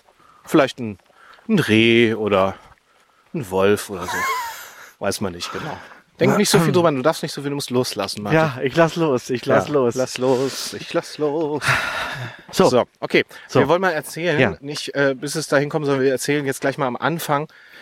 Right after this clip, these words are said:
Speaker 1: was ist denn
Speaker 2: Was
Speaker 1: nachher
Speaker 2: passiert ist,
Speaker 1: passiert?
Speaker 2: genau.
Speaker 1: Also was ist denn am Ende eigentlich Schlimmes passiert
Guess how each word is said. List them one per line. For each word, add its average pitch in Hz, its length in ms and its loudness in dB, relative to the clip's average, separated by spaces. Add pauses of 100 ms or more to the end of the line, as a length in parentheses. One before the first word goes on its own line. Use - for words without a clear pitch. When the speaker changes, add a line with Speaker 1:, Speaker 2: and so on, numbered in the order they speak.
(180)
Speaker 1:
was 123 180 -4
ist 170 180 -6
denn 143 80 2
Speaker 2:
Was 127 140 2
Speaker 1:
nachher 143 120 2
Speaker 2:
passiert 139 200 2
ist, 135 80 0
Speaker 1:
passiert? 180 260 2
Speaker 2:
genau. 117 120 0
Speaker 1:
Also 120 140 0
was 117 160 -6
ist - 180 -8
denn 135 200 0 (360)
am 120 160 -4
Ende 156 380 4
eigentlich 139 680 0 (600)
Schlimmes 143 380 -2
passiert - 480 -8